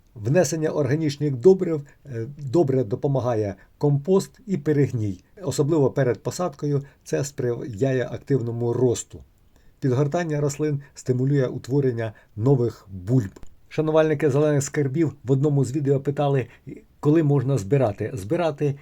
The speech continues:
його можна після того, як закінчився вегетаційний період, е,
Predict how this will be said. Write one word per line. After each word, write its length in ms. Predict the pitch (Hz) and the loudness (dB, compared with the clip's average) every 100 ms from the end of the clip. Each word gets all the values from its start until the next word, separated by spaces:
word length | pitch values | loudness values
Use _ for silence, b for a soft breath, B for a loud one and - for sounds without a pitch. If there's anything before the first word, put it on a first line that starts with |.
| B | B
його 260 | 123 131 143 | -2 2 4
можна 400 | 143 147 110 110 | 4 2 0 -6
після 380 | - 147 127 123 | -6 -8 -6 -4
того, 260 | 156 120 | 0 0
як 240 | 117 110 - b | 0 -4 -6 b
закінчився 600 | 117 139 160 120 113 120 | -2 0 0 0 -2 -2
вегетаційний 1160 | 113 120 135 135 135 120 143 131 - - 123 120 | -2 -2 -2 0 0 0 -6 -12 -12 -6 -2 -2
період, 460 | - 127 131 104 - b | 0 2 2 0 -4 b
е, 60 | b | b